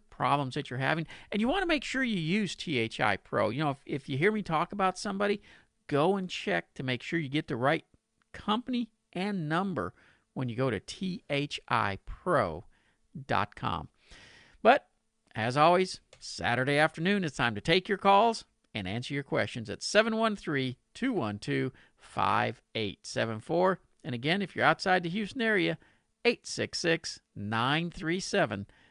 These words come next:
zero zero zero three. That's eight six six, nine three seven, zero zero zero three. With that, I'm gonna head straight into the calls. Let's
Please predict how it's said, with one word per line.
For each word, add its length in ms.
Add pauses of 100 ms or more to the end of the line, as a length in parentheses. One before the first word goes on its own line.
(220)
zero 380
zero 400
zero 320
three. 260
That's 240
eight 200
six 300
six, 380
nine 420
three 240
seven, 400 (380)
zero 340
zero 340
zero 280
three. 220
With 140
that, 240 (680)
I'm 100
gonna 180
head 240
straight 280
into 180
the 80
calls. 400
Let's 200